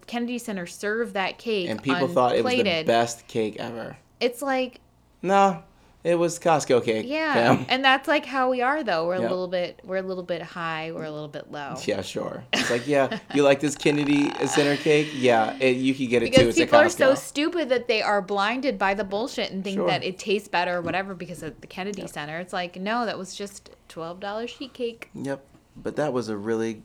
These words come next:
Speaker 2: cool time. That was a really good time. I really enjoyed myself. I think everybody else did too. And looking back, you know, we have memories there where grandparents were there and they're not here anymore, or aunts and uncles are there that they're not here anymore.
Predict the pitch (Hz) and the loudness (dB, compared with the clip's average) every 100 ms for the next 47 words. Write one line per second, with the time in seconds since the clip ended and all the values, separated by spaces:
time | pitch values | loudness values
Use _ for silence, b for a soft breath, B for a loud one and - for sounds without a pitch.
0 | - - 113 113 113 - 107 107 107 110 | -20 -14 -8 -6 -6 -6 -8 -6 -8 -8
1 | - 113 113 110 110 113 - 110 110 117 | -10 -6 -4 -4 -6 -8 -10 -10 -10 -10
2 | 113 113 117 113 110 107 110 110 113 113 | -10 -4 -2 -2 -4 -8 -8 -8 -8 -10
3 | 113 117 123 143 - 151 139 123 120 - | -10 -10 -12 -10 -6 -4 0 0 0 -2
4 | 117 - 110 - 120 113 117 139 156 139 | -6 -6 -8 -4 -2 -2 -2 -4 -4 -4
5 | 185 180 - - B B B B - 156 | -2 -2 -4 -10 B B B B -4 0
6 | 156 117 113 110 113 101 110 110 110 104 | 0 2 0 0 -2 0 0 0 -2 -4
7 | 113 110 107 113 107 107 104 104 104 101 | -2 -4 -4 -6 -4 -6 -2 -2 -2 -2
8 | 104 104 110 104 104 101 101 104 107 110 | -4 -6 -6 -6 -6 -6 -6 -8 -8 -8
9 | 113 110 107 110 - 104 110 107 107 113 | -6 -2 -2 -4 -8 -6 -6 -6 -6 -6
10 | 107 110 110 113 113 117 - 120 113 - | -2 -2 -2 -4 -10 -10 -10 -10 -8 -8
11 | 110 110 110 107 107 107 110 | -6 -4 -2 -4 -4 -4 -6